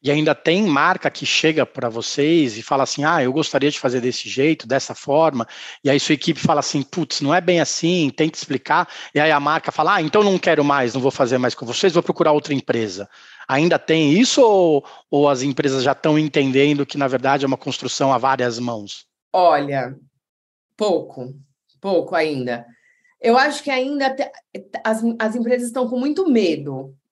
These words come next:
Speaker 2: das redes sociais. Então, elas ainda preferem ficar no lugar seguro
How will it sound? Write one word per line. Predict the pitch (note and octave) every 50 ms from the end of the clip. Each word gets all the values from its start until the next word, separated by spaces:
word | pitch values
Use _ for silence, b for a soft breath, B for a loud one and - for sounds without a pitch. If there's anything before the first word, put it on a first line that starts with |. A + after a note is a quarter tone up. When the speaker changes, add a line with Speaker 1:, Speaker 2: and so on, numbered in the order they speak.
| _ _ _ _ _ _ -
Speaker 2:
das | - E3 F3 F3
redes | D#3 E3 E3+ E3+
sociais. | - F3 - - - F3 D3+ C3+ A#2+ A2+ A2+ A#2 - - - - _ _ _ _ _ _ _ _ _ _ _ _ _
Então, | G3 F#3+ G3 G3+ A#3+ A3 A3 A#3 A#3
elas | A#3 A#3 A3+ A#3 A#3 A3+ A#3
ainda | A#3+ A3+ A#3 C4 D4 D#4 D#4
preferem | - C#4 C#4 C4+ - C4 A#3 A#3 A3+ B3 A#3+
ficar | A3+ C4 A3+ A3+ A#3 A3+ A3 A3+
no | A3+ A#3
lugar | A#3+ A#3+ A#3+ A3+ A#3 A3+ A3+ A#3 A#3
seguro | - - - - - C#4 A#3 A3 G#3 A3+ A3 F3+ D#3+ D3+ C#3+ B2+ C3 C#3+ -